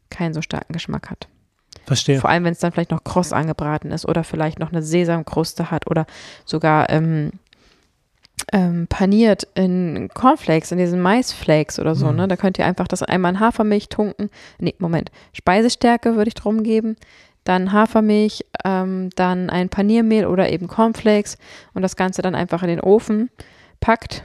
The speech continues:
Speaker 1: Vielleicht macht man in die Hafermilch noch ein bisschen Öl rein. Pardon. Ähm, und auf die Weise, ja, ist es innen nicht besonders intensiv, aber außen umso knuspriger und leckerer und ich find das super.
Speaker 2: Das klingt auch extrem lecker.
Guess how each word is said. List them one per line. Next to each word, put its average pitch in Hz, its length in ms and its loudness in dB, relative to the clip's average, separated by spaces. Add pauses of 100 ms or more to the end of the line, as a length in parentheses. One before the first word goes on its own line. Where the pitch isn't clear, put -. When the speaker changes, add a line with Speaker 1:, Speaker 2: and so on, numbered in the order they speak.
(120)
Speaker 1:
Vielleicht - 400 -8
macht - 160 -10
man 175 120 -4
in 190 60 -4
die 190 80 -2
Hafermilch 190 300 -6
noch - 60 -10
ein 175 40 -8
bisschen - 240 -10
Öl 208 140 2
rein. 233 200 -2 (580)
Pardon. 190 360 0 (400)
Ähm, 202 460 2 (540)
und 202 200 2
auf 190 100 -2
die 220 160 2
Weise, 208 720 4
ja, 185 240 2
ist 202 120 -4
es 202 140 -2
innen 233 220 2
nicht 226 160 0
besonders 185 280 2
intensiv, 208 480 0
aber 185 200 0
außen 208 340 0
umso 196 260 -2
knuspriger 202 720 -2
und 185 100 -2
leckerer 190 520 0
und 180 200 -4 (920)
ich - 140 -6
find 226 160 -4
das 214 140 -2
super. - 340 -6 (540)
Speaker 2:
Das - 140 -10
klingt 156 260 2
auch 127 100 4
extrem 135 400 0
lecker. 127 280 -2